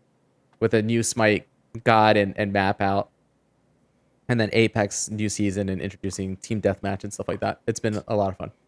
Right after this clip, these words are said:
Uh, there's gonna be a new Dragon Ball Z Budokai Tenkaichi game. Uh, I have talked about this many times on this podcast. I do not like three D, three D anime fighters.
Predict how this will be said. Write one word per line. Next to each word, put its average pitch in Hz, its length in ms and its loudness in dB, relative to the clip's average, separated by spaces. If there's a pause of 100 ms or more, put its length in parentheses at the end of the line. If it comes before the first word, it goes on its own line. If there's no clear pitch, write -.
(600)
Uh, 185 340 8
there's 190 160 4
gonna 240 200 4
be 233 120 4
a 233 60 6
new 226 340 4
Dragon 196 280 2
Ball 208 160 8
Z 180 260 2
Budokai 180 680 4
Tenkaichi 175 560 -2
game. 104 420 0 (320)
Uh, 113 300 6 (100)
I 196 580 6 (540)
have 120 100 4
talked 131 220 4
about 120 220 4
this 113 180 -2
many 143 220 2
times 113 540 2 (320)
on 104 220 2
this 98 140 -6
podcast. 101 540 -2 (440)
I 165 480 6
do 165 200 2
not 180 280 2
like 110 340 4 (2250)
three 139 180 8
D, 120 360 4 (120)
three 135 160 0
D 117 200 2
anime 101 280 0
fighters. - 360 -10